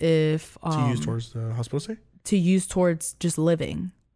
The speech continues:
Speaker 2: Oh, just
Speaker 1: And
Speaker 2: like,
Speaker 1: that's not including,
Speaker 2: in
Speaker 1: like,
Speaker 2: general.
Speaker 1: my short term. This is a separate added on thing.
Speaker 2: But what about your
Speaker 1: And my long term, I have long term disability too.
Speaker 2: But, like, if you're hospitalized, like, your inpatient stay, what would that be?
Speaker 1: That would be,
Speaker 2: Like, do you
Speaker 1: it's
Speaker 2: pay a copay per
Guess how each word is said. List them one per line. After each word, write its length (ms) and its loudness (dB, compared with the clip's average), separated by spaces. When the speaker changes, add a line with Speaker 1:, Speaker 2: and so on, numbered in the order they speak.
Speaker 2:
Oh, 280 -2
just 160 0
Speaker 1:
And 80 6
Speaker 2:
like, 100 6
Speaker 1:
that's 200 -2
not 260 4
including, 480 4
Speaker 2:
in 60 6
Speaker 1:
like, 140 4
Speaker 2:
general. 80 0
Speaker 1:
my 100 2
short 340 -2
term. 280 -2
This 160 -2
is 100 -2
a 60 -4
separate 500 -6
added 420 -4
on 220 -2
thing. 440 0
Speaker 2:
But 80 2
what 140 6
about 200 2
your 240 2
Speaker 1:
And 100 6
my 140 4
long 240 4
term, 240 -4
I 60 -2
have 160 -2
long 160 -4
term 160 -6
disability 440 -6
too. 100 -10
Speaker 2:
But, 80 4
like, 120 6
if 120 0
you're 100 2
hospitalized, 440 -2
like, 140 -4
your 120 -2
inpatient 320 -4
stay, 140 -8
what 140 -8
would 160 -10
that 180 -12
be? 180 -14
Speaker 1:
That 300 2
would 180 4
be, 420 4
Speaker 2:
Like, 100 2
do 80 2
you 60 4
Speaker 1:
it's 80 0
Speaker 2:
pay 100 6
a 20 6
copay 60 4
per 20 2